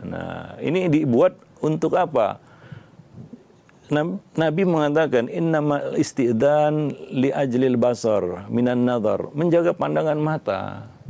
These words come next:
ya. Nah, itu seperti itu. Ya, dari mata turun ke hati. Banyak kejahatan itu ya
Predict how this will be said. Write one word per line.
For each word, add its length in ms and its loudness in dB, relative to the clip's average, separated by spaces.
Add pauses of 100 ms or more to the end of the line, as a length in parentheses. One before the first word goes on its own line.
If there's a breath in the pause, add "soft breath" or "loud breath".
(160)
ya. 360 -2
Nah, 400 -8 (400)
itu 120 -10
seperti 520 0
itu. 400 -6 (1000 loud breath)
Ya, 480 2 (120 loud breath)
dari 220 2
mata 300 0
turun 280 2
ke 100 -2
hati. 320 -2
Banyak 500 0
kejahatan 500 0
itu 240 -2
ya 180 2